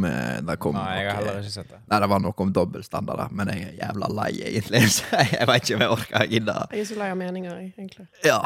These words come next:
Speaker 1: generelt. Men uansett, eh, de, hun og Martha Leivestad tror jeg satt og snakket om at,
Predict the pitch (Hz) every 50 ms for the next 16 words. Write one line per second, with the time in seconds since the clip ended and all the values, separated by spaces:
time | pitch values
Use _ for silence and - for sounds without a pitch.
0 | - 123 - - 113 95 98 90 90 - - 143 156 - - 170 143 123 110 101
1 | - 104 - - _ - - - - 127 123 123 123 120 120 120 120 113 98 -
2 | 131 151 143 131 113 104 101 101 92 82 - - _ _ _ - - - 151 127
3 | 113 - 104 113 113 - - 117 107 110 117 117 - 107 98 - 120 117 104 101
4 | 98 95 82 - - - 98 - - - 87 - 90 87 - - - 82 - -
5 | - 95 92 82 85 101 - _ _ _ _ _ _ _ _ _ _ _ _ 98
6 | 101 90 - - _ _ - -